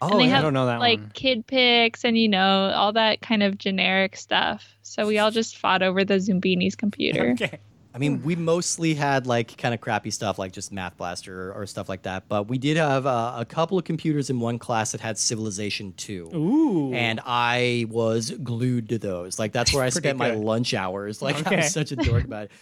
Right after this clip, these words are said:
Speaker 1: 'Cause we didn't have a computer at home. Like, I, we were very late adopters of computers. <laughs>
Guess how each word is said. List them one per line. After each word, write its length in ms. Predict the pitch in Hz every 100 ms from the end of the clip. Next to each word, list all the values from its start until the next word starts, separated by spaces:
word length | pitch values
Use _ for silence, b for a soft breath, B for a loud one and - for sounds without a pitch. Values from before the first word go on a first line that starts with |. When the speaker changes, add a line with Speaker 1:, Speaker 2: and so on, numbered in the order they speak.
| b -
Speaker 1:
'Cause 100 | 165
we 80 | 202
didn't 180 | 226 180
have 140 | 170
a 40 |
computer 480 | 160 135 185 247 196
at 80 | 117
home. 240 | 117 110 110
Like, 240 | 123 113
I, 140 | 127
we 220 | 123 143 147
were 240 | 143 127
very 320 | 110 127 135
late 220 | 120 123 113
adopters 440 | 110 113 - 110
of 140 | 117
computers. 800 | - 120 - 175 123 139 139 -
<laughs> 60 | B